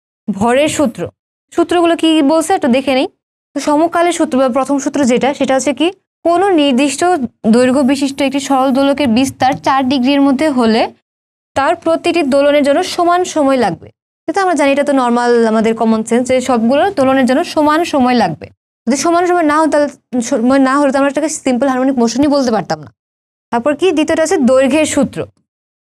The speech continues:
যদি বিস্তার চার ডিগ্রির মধ্যে হয়, থাকলে তাহলে কি হবে? নির্দিষ্ট স্থানে সরল দোলনের দোলনকাল তার কার্যকরী দৈর্ঘ্যের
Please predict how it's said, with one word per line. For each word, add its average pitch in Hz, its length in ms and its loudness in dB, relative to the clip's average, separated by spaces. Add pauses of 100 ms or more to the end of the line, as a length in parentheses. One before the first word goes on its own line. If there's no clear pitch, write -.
(200)
যদি 277 160 0
বিস্তার 302 580 -2
চার 277 240 -2
ডিগ্রির 294 320 0
মধ্যে 277 340 0
হয়, 254 320 0 (880)
থাকলে 254 320 -2
তাহলে 277 240 0
কি 311 100 -2
হবে? 339 100 0
নির্দিষ্ট 311 500 0
স্থানে 302 340 -2
সরল 302 320 0
দোলনের 311 440 0 (500)
দোলনকাল 330 640 0 (120)
তার 269 240 -2
কার্যকরী 349 640 0
দৈর্ঘ্যের 269 500 0